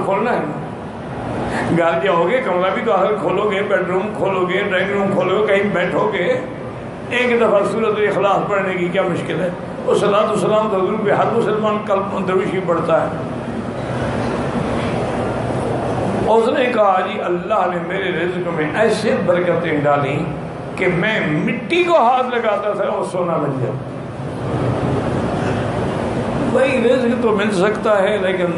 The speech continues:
تم نہ لینا چاہو تو تمہاری مرضی۔ تم کہتے ہو کہ میں عقل سے کماؤں، "انما اوتیتہ علی علم عندی"، وہ تو قارون نے کہا تھا۔ نتیجہ کیا نکلا؟ فخسفنا بہ وبدارہ الارض۔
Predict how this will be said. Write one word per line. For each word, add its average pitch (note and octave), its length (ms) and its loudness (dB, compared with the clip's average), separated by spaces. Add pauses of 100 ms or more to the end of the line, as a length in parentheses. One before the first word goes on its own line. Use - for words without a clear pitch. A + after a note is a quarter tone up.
(160)
تم G#3+ 140 0 (200)
نہ G3 400 0 (120)
لینا F#3+ 180 -2 (160)
چاہو D#3 380 2
تو D#3 120 -2
تمہاری D#3 320 0
مرضی۔ D3 460 0 (800)
تم - 260 2
کہتے F#3 340 2
ہو F#3+ 200 4
کہ G3 120 -2
میں F3 260 0 (140)
عقل A3+ 380 0
سے - 160 0 (100)
کماؤں، E3+ 500 2
"انما F3+ 400 0
اوتیتہ F3+ 960 2
علی E3+ 440 2
علم A#3+ 200 0 (260)
عندی"، F3 300 2
وہ F#3+ 140 4
تو F#3+ 60 2 (120)
قارون A3+ 420 2
نے G#3+ 140 2
کہا E3+ 280 2
تھا۔ D#3+ 240 2 (280)
نتیجہ D4 440 2 (120)
کیا D#4 160 0
نکلا؟ C4+ 280 -2
فخسفنا C4 840 2
بہ G#3+ 480 -2
وبدارہ G#3+ 500 2
الارض۔ - 760 -2